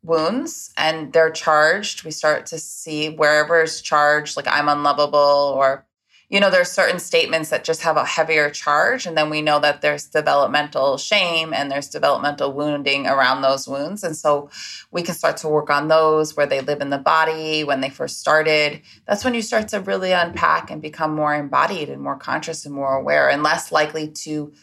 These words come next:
play out your wounds and more likely to re-experience them so you can move them from your body and integrate them and they don't dictate, uh, your choices anymore.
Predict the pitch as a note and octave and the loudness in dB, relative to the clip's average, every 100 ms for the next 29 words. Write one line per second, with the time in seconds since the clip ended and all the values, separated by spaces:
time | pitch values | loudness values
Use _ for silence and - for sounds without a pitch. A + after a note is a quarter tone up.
0 | _ _ - F3+ E3 D3 G3 B3 D#3 D3 | _ _ -2 4 6 6 4 4 0 0
1 | C#3+ C#3+ C#3 A#2+ C#3+ D#3 D#3+ D#3 D#3+ E3 | 0 -2 -2 -2 -6 -4 -2 2 4 4
2 | D#3 D3+ D3+ D3+ C#3+ D#3 C#3+ D3+ D3+ - | 4 0 -2 -8 -8 -10 -8 -6 -6 -6
3 | - - F#3 E3+ D#3+ D#3 - D3 D3 - | -10 -2 2 2 2 0 0 0 -2 -8
4 | D3 C#3+ D3+ C#3+ D3 D#3 D#3 D3 D3 C#3 | -10 -8 -6 -4 -2 -2 0 0 0 -4
5 | C3+ C#3 C3+ D#3 D3+ D3 C#3 D3+ D3+ D3+ | -2 0 2 2 2 0 -2 -4 -6 -4
6 | C#3+ C#3+ C#3+ C#3 C#3 C3+ C#3 C#3 - - | -2 -2 0 0 0 0 -2 -6 -20 -20
7 | _ E3 D#3+ E3 - - D#3 D3+ - D#3 | _ 2 4 4 0 -6 -8 -6 -6 -2
8 | D3 - - - C#3+ - - D3 - - | -2 -4 -6 -6 -8 -8 -10 -10 -10 -12
9 | - - A#1 B1 - - | -12 -12 -12 -12 -12 -14